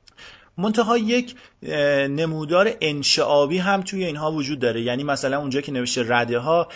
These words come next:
یه خط سفید رنگی اومده داخل این، اه، قطاع و به دو تا خط منشعب شده. به این ترتیب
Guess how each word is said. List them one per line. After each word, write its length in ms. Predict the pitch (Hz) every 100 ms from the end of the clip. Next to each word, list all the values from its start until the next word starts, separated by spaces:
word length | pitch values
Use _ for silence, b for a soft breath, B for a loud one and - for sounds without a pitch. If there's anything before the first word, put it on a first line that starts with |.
| B -
یه 80 | 156
خط 320 | 160 160 165
سفید 500 | - 135 - 131 123
رنگی 280 | 160 170 170
اومده 280 | 135 139
داخل 420 | 151 135 117 147 151
این، 320 | 156 143 147 B B B -
اه، 240 | 117 117
قطاع 680 | - 127 123 160 175 - - b -
و 220 | 139 143 135 131
به 100 | 135
دو 280 | 139 123 180
تا 140 | 202 214
خط 360 | 160 156 -
منشعب 480 | 139 135 135 117 117
شده. 360 | - 107 - - b b
به 60 | 170
این 180 | 190 185
ترتیب 600 | 180 170 165 220 208